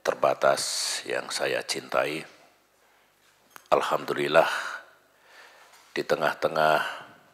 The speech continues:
kepadatan tugas kita masing-masing, hari ini kita dapat melaksanakan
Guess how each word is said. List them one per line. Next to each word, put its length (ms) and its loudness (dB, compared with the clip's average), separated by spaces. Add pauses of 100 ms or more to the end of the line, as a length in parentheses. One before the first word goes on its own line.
(1300)
kepadatan 720 4
tugas 400 0
kita 320 0
masing-masing, 800 -4 (560)
hari 400 -6
ini 400 -8 (880)
kita 320 0
dapat 400 -2
melaksanakan 1120 -2